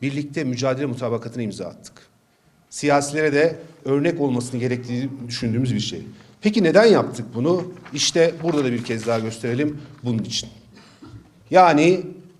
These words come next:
yıllardır beklenen öğretmenlik meslek kanunu. Arkasını da gösterelim. Gördüğünüz gibi arkası boş. Tamamını atıf, yürürlülük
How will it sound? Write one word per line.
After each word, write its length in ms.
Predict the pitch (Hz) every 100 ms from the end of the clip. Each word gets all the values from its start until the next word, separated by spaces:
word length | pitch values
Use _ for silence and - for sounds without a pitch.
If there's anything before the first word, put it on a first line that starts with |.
| _ _ _ _ _ _
yıllardır 680 | 127 175 175 185 165 131 123
beklenen 360 | 160 160 151 147
öğretmenlik 500 | 123 - 110 98 -
meslek 360 | - - -
kanunu. 160 | - - _ _ -
Arkasını 460 | 165 170 156 139 131
da 60 |
gösterelim. 580 | 113 95 - 98 101 156 -
Gördüğünüz 320 | 135 117 101
gibi 140 | 95
arkası 320 | 104 - 110 98
boş. 280 | - - - - - _ _ _ _ _ _ _ -
Tamamını 840 | 196 226 220 214 196 196 190 -
atıf, 420 | 170 175 190 -
yürürlülük 540 | 170 170 170 170 170